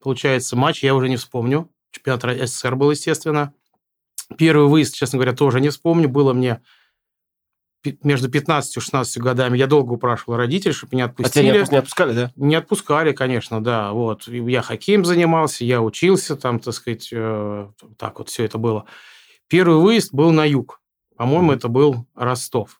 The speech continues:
Speaker 1: ска Ростов тогда был, значит, это самое. Вот туда я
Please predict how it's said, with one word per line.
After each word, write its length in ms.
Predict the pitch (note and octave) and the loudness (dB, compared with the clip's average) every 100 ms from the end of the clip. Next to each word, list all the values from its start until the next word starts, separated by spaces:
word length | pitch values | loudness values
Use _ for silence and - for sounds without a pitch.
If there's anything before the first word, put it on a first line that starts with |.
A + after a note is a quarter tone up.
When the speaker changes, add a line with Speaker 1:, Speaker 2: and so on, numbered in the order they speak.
| - | -18
Speaker 1:
ска 320 | - - A#2+ | -10 -4 -4
Ростов 360 | G#2+ - G#3 G3+ | -4 -4 -4 -2
тогда 360 | D#3+ D3 D3 | -4 -2 0
был, 180 | C#3 C3 | 2 0
значит, 400 | B2 A#2 A#2 - | 0 -4 -6 -10
это 200 | A2 A#2 | -10 -8
самое. 420 | - A2+ G#2+ G2 - - - - | -8 -6 -6 -8 -14 -20 -18 -2
Вот 180 | D3+ D#3 | 0 2
туда 200 | B2+ A2+ | 2 0
я 160 | G#2 | -2